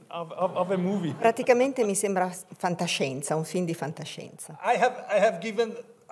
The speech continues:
Speaker 1: hundreds of, of, of lectures, readings, thousands maybe. <laughs>
Speaker 2: Eh, credo di avere tenuto centinaia, se non migliaia, forse, di conversazioni come questa.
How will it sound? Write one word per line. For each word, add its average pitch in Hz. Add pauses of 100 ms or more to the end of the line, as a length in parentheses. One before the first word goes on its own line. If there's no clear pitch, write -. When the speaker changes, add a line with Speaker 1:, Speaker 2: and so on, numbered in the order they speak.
(200)
Speaker 1:
hundreds 226
of, 190
of, 175 (220)
of 170 (260)
lectures, 175
readings, 185 (680)
thousands 220
maybe. 226 (200)
<laughs> - (440)
Speaker 2:
Eh, 170
credo 269
di 233
avere 220
tenuto 220
centinaia, 214
se -
non 202
migliaia, 160
forse, 165
di 156
conversazioni 160
come 156
questa. 147